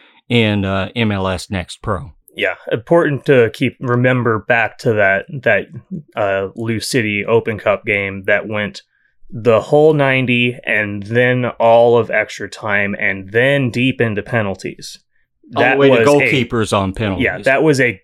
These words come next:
Speaker 2: gauntlet of a game.
Speaker 1: On the road.
Speaker 2: Midweek. So, understandable that maybe they were just tired. <laughs>
Speaker 1: And with a young team, you know, a brand new team. And, uh, you know,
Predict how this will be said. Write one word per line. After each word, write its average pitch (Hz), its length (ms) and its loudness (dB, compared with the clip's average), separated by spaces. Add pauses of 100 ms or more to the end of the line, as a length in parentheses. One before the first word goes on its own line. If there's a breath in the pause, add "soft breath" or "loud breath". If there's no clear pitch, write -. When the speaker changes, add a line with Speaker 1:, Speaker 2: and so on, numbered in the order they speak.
Speaker 2:
gauntlet 139 460 2
of 113 140 2
a 107 60 -2
game. 107 640 -2 (560)
Speaker 1:
On 131 220 2
the 123 100 2
road. 98 400 -2 (520)
Speaker 2:
Midweek. 123 920 0 (560 soft breath)
So, 101 680 2 (800)
understandable 147 720 2
that 143 180 2
maybe 180 300 2
they 123 200 0
were 147 160 -2
just 131 300 -6
tired. 110 460 0
<laughs> - 360 4 (680 loud breath)
Speaker 1:
And 147 140 2
with 143 140 2
a 139 40 2
young 131 280 2
team, 85 480 -2
you 123 180 0
know, 101 220 0
a 98 160 -6 (200)
brand 135 300 2
new 185 220 4
team. 123 400 -6 (840 soft breath)
And, 107 400 -2
uh, 101 280 -2 (300)
you 123 140 -6
know, 85 240 -10